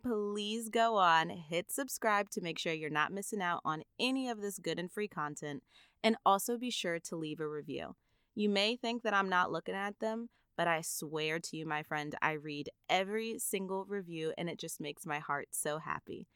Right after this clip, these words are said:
So if you haven't already done so, hit pause, leave a review, and then let's get back to the goodness. So, I'm not gonna lie, today's episode feels a little weird and a little vulnerable because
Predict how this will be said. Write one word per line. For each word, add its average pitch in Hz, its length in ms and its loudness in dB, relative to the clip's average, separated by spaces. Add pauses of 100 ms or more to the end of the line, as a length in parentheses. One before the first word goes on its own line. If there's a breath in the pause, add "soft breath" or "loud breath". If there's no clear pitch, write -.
(220)
So 175 160 0
if 160 140 0
you 156 100 -6
haven't 151 300 2
already 226 340 2
done 208 300 2
so, 156 380 -4 (340)
hit 160 240 -2
pause, 214 640 0 (140)
leave 160 220 -4
a 233 80 4
review, 247 580 -2 (200)
and 175 160 0
then 160 120 0
let's 156 180 -6
get 185 180 -4
back 151 260 2
to - 120 -14
the 160 80 -6
goodness. - 600 -12 (1400)
So, 196 720 8
I'm 208 180 8
not 175 240 8
gonna 269 180 0
lie, 147 220 8
today's 160 320 2
episode 151 560 2
feels 143 480 2
a 156 100 4
little 156 560 -2
weird 139 300 2
and 165 140 -2
a 165 100 -2
little 202 400 0
vulnerable 156 720 4
because 202 640 6